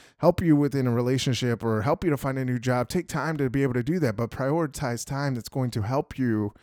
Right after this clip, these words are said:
eliminate the excuses, because excuses, you know, you, you start one excuse, right? <laughs> And then it turns into ten. And it's, uh, you know, it, it's just kind of one of those annoyances that continues to grow and grow and grow. And then all of a sudden you're not doing anything because you made all these excuses.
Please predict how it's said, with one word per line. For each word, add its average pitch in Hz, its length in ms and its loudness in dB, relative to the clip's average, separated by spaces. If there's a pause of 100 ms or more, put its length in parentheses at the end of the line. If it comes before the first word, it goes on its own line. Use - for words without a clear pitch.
(300)
eliminate 143 400 2
the 123 80 -2
excuses, 117 580 -4
because 135 340 -4
excuses, 143 840 -4 (360)
you 139 100 -2
know, 123 100 2
you, 143 360 2
you 156 140 0
start 202 300 8
one 180 180 8
excuse, 147 560 4
right? 127 300 2 (160)
<laughs> - 160 -8
And 175 160 8
then 185 100 8
it 170 120 2
turns 185 280 4
into 170 180 4
ten. 143 480 4 (380)
And 143 220 4
it's, 143 180 -2
uh, 143 180 2
you 147 120 4
know, 135 140 8
it, 135 180 4
it's 131 140 0
just 151 120 -6
kind 123 160 4
of 156 60 6
one 160 100 4
of 143 80 4
those 127 160 2
annoyances 127 540 4
that 120 120 -4
continues 143 640 0
to 131 100 -4
grow 135 360 6
and 127 80 4
grow 131 200 6
and 117 80 2
grow. 160 340 8
And 127 100 4
then 127 220 2 (300)
all 139 120 6
of 139 60 4
a - 20 -8
sudden 151 160 2
you're 143 100 2
not 131 160 0
doing 160 240 4
anything 131 320 2
because 120 220 -2
you 117 60 0
made 120 180 2
all 113 120 4
these 110 180 -2
excuses. 165 680 -4